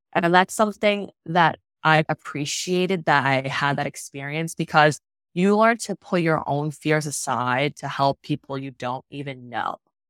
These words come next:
Like, you're willing to put yourself in a potentially hazardous situation just to ensure that other people feel safe. All of us, we literally, like, dove into that experience. We were working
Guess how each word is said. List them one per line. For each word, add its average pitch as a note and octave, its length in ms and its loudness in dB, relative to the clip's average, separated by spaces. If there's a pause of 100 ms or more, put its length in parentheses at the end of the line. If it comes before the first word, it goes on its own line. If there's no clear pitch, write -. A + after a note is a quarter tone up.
(120)
Like, E3 180 6
you're F3 280 6
willing F3 440 4 (300)
to E3 240 -2 (120)
put G#3 220 2
yourself F3 640 4 (180)
in E3 160 0
a C3+ 200 -2 (220)
potentially E3 920 -2
hazardous D#3 640 2
situation D3+ 600 -2
just D3 260 -6
to D3+ 100 -12
ensure D3 480 0
that C#3+ 240 0
other E3 340 6
people D#3 380 -8
feel C3+ 180 -12
safe. - 400 -8 (720)
All E3 320 8
of D#3 140 4
us, C#3 400 -4
we D#3+ 160 0
literally, E3 420 2
like, D3 200 -4 (400)
dove D3+ 320 0
into D3+ 340 -8
that C#3 180 -6
experience. C3+ 680 -14
We C#3+ 80 -8
were C#3 120 -6
working C#3+ 460 -8